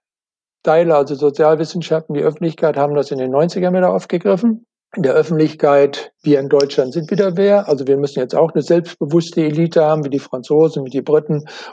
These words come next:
oder die U-S-Amerikaner. Und in den Sozialwissenschaften im Wesentlichen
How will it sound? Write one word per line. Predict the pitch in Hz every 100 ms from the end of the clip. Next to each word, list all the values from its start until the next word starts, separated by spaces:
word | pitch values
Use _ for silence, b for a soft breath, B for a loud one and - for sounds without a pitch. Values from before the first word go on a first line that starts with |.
| -
oder | 135 131
die |
U-S-Amerikaner. | 131 160 226 180 185 185 185 196 202 220 220 _ -
Und | 170 147 - -
in | - 151
den | 147
Sozialwissenschaften | 151 151 156 165 165 139 165 165 - 160 160 160
im | 156 135
Wesentlichen | 151 170 160 156 151 151 156 151 147